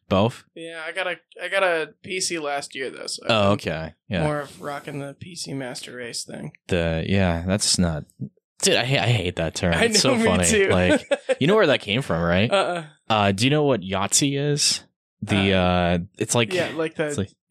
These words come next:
Speaker 2: the, the game. I, I
Speaker 1: No,
Speaker 2: mean,
Speaker 1: the
Speaker 2: no.
Speaker 1: website.
Speaker 2: Oh, no,
Speaker 1: No, no, no.
Speaker 2: no.
Speaker 1: So there's this, uh, there is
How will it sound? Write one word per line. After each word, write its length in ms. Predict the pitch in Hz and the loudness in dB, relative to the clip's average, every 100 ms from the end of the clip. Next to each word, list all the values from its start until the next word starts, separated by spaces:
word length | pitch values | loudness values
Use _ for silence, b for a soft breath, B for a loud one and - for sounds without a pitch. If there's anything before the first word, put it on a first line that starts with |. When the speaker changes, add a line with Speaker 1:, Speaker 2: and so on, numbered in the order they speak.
| 165 | -16
Speaker 2:
the, 160 | 160 156 _ - | -16 -16 _ -16
the 100 | 147 | -14
game. 180 | 143 - | -12 -12
I, 40 | 180 180 | -12 -8
I 60 | 165 - | -6 0
Speaker 1:
No, 140 | 127 | 0
Speaker 2:
mean, 100 | 92 | 0
Speaker 1:
the 60 | 104 | 0
Speaker 2:
no. 60 | 101 | 2
Speaker 1:
website. 500 | 101 95 - 82 82 | 2 2 2 2 2
Speaker 2:
Oh, 140 | 180 | 0
no, 260 | 151 147 135 | -2 -2 0
Speaker 1:
No, 140 | 107 | 2
no, 80 | 101 | 2
no. 120 | 90 | 2
Speaker 2:
no. 120 | 123 135 | -2 -6
Speaker 1:
So 140 | - 123 | -2 0
there's 220 | 123 120 | 2 2
this, 300 | 139 - - | 4 4 4
uh, 340 | 113 101 92 - - | 4 4 4 0 -6
there 380 | 110 110 107 107 | -4 0 2 2
is 540 | 104 101 98 92 - | 4 4 2 0 -2